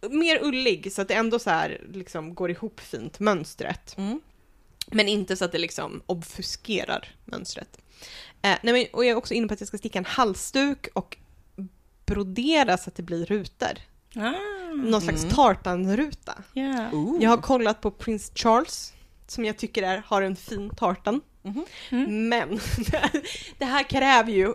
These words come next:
Speaker 1: otroligt mycket av vilka färger som finns.
Speaker 3: Ja, ja.
Speaker 1: Så att, eh, jag har inte låst in
Speaker 3: Alltså,
Speaker 1: mig
Speaker 3: du ska
Speaker 1: på någon
Speaker 3: brodera jättemycket?
Speaker 1: Ja.
Speaker 3: Ja, jag förstår.
Speaker 1: Ja.
Speaker 3: <laughs>
Speaker 1: Men jag blir
Speaker 2: Fast det
Speaker 1: lite
Speaker 2: blir
Speaker 1: sugen
Speaker 2: ganska
Speaker 1: på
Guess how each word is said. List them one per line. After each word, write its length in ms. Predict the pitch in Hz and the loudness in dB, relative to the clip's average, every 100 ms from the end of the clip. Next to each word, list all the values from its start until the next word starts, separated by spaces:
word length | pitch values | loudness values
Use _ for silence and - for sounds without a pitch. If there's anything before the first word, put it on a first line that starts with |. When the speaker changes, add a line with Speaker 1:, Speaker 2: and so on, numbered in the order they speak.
| - | 0
Speaker 1:
otroligt 1080 | 262 226 - - - - 339 247 185 175 - | 0 0 -6 -6 2 4 4 2 0 0 0
mycket 420 | 196 - - 170 | -2 0 0 2
av 180 | 165 165 | 2 0
vilka 360 | 170 175 - 170 | -2 -6 -8 -8
färger 580 | - 247 190 190 247 | 4 4 4 2 0
som 240 | 202 151 151 | -2 -6 -8
finns. 400 | - - 160 - | -8 -8 -8 -4
Speaker 3:
Ja, 160 | 214 | -2
ja. 180 | 220 208 | -2 -4
Speaker 1:
Så 140 | - 214 | 2 2
att, 200 | 196 202 | 2 4
eh, 60 | 190 | 6
jag 420 | 180 170 202 190 | 6 6 4 4
har 100 | 196 | 4
inte 440 | 190 185 170 165 | 0 0 2 2
låst 520 | 165 190 196 185 - | 2 2 2 0 -2
in 140 | - 233 | 2 4
Speaker 3:
Alltså, 200 | 214 190 | 6 6
Speaker 1:
mig 100 | 175 | 4
Speaker 3:
du 60 | |
ska 60 | 180 | 4
Speaker 1:
på 80 | 185 | 2
någon 100 | 220 | 2
Speaker 3:
brodera 280 | 208 208 208 | 2 2 0
jättemycket? 680 | 220 - 220 240 - - - - _ - - | -6 -10 -10 -8 -8 -12 -12 -16 _ -20 0
Speaker 1:
Ja. 240 | 196 254 359 - | 4 4 4 -12
Speaker 3:
Ja, 180 | 214 240 - | -12 -12 -12
jag 120 | 247 | -12
förstår. 160 | 220 - - - - | -10 -10 -10 -10 0
Speaker 1:
Ja. 140 | 240 311 | 2 2
Speaker 3:
<laughs> 60 | 294 | 0
Speaker 1:
Men 160 | 285 339 - | -2 -2 4
jag 160 | 330 | 6
blir 100 | 349 | 6
Speaker 2:
Fast 0 | |
det 0 | |
Speaker 1:
lite 120 | 381 | 4
Speaker 2:
blir 100 | 254 262 | 2 6
Speaker 1:
sugen 140 | 440 | 8
Speaker 2:
ganska 160 | 370 | 8
Speaker 1:
på 60 | 311 | 4